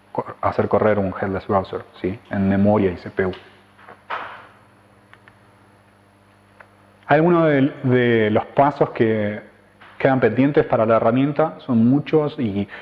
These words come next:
todavía no estoy seguro de tener alguna prioridad entre todos estos. Hay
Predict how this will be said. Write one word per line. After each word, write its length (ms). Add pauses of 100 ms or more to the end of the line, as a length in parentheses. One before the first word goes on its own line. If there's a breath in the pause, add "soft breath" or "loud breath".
(160 loud breath)
todavía 840
no 160
estoy 240
seguro 440
de 280 (320 loud breath)
tener 240
alguna 280
prioridad 400
entre 240
todos 320
estos. 400 (1000 loud breath)
Hay 480